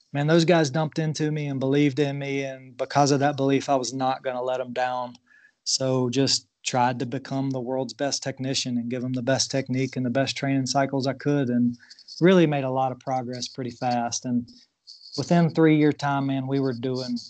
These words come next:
we were doing pretty well. It was rough the first two years, didn't have a lot of results. I mean, I remember going to Super thirty-two and being done after the, about the third round.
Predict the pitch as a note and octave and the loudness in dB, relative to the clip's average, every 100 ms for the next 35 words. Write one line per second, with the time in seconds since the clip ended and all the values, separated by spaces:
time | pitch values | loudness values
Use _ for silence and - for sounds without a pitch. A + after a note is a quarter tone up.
0 | - D3 D#3 D#3 D3 C#3+ C3 C#3 B2+ A#2+ | -6 2 6 6 6 2 -2 -4 -4 -4
1 | A#2 A#2 A#2 D#3+ G3 E3+ F#3 F3 D3+ D#3+ | -6 -8 -2 2 4 6 4 2 -2 -2
2 | D3 D#3+ D3 C#3+ C#3 D#3 C#3 C#3+ C#3+ C#3+ | -2 -2 0 0 -4 -6 -6 -4 -2 -2
3 | C3+ C#3 C#3 D3+ - - _ _ _ _ | -4 -2 -2 -2 -6 -10 _ _ _ _
4 | D3 D3 D3+ D3 C#3 D3 C#3+ C3+ C#3 C#3 | -2 2 2 0 -2 -2 -2 -4 -8 -4
5 | D3 C3 D#3+ D3 C3+ C3 C3 C#3 C3 B2+ | -4 -2 -2 0 0 -2 -2 -2 -2 -4
6 | C3+ B2+ B2 C3 - - B2 A#2 B2 C3 | -6 -8 0 0 0 -4 -2 -2 -2 0
7 | B2 A#2 | 0 -2